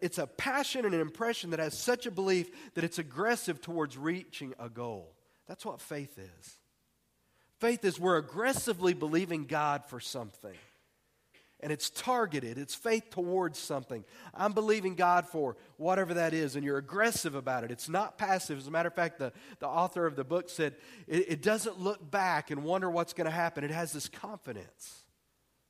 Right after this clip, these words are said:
towards this goal." And God is interested in growing that kind of faith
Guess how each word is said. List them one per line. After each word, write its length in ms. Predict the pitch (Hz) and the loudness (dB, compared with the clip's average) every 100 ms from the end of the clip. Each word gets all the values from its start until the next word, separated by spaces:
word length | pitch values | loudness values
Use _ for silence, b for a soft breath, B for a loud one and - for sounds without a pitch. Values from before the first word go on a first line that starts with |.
| _ _ _ - | _ _ _ -10
towards 360 | 151 147 135 | -4 -4 -4
this 160 | 139 - | -8 -6
goal." 400 | 139 147 123 101 B B | -4 -2 -4 -8 B B
And 240 | 165 160 123 | -2 0 4
God 340 | 208 262 254 | 6 8 6
is 140 | 180 | 4
interested 420 | 170 170 143 - 156 | 0 -2 -4 -2 0
in 100 | 147 | 0
growing 520 | 143 190 180 143 120 | 2 2 2 0 -2
that 260 | 160 170 - | -4 -4 -4
kind 280 | 170 151 | -4 -4
of 80 | 135 | -6
faith 580 | - 160 143 107 101 - | -6 -6 -4 -6 -12 -20